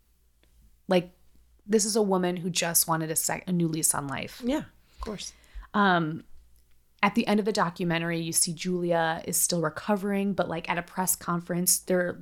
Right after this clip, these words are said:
Speaker 1: lauding this as a huge success. So Basse has, like, seen this documentary,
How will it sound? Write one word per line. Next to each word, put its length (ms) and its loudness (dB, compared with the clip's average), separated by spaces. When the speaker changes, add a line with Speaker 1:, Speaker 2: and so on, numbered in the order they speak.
Speaker 1:
lauding 380 6
this 180 -2
as 80 -4
a 100 0
huge 400 -4
success. 600 -2
So 500 2
Basse 560 2
has, 180 0
like, 200 2
seen 380 2
this 160 0
documentary, 1080 0